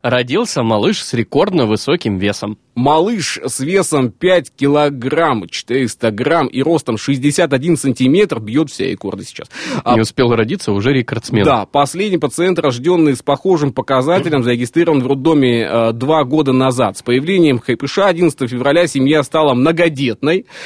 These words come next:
Speaker 2: А дома новорождённого, э, с мамой ждут старший брат и сестра.
Speaker 1: Там восемь лет и четыре года.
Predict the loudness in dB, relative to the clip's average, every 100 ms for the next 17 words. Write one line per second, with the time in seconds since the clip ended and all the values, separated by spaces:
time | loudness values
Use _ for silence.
0 | -8 -2 0 2 2 2 0 0 0 -2
1 | -2 2 2 2 2 2 2 2 2 2
2 | 0 0 -4 -2 0 2 2 0 -4 -4
3 | -2 0 0 0 0 0 2 0 -2 -6
4 | -6 -4 -6 -2 -2 -2 -8 _ -6 -4
5 | 0 0 0 -2 -4 -4 -6 -12 -8 -8
6 | -6 -8 -10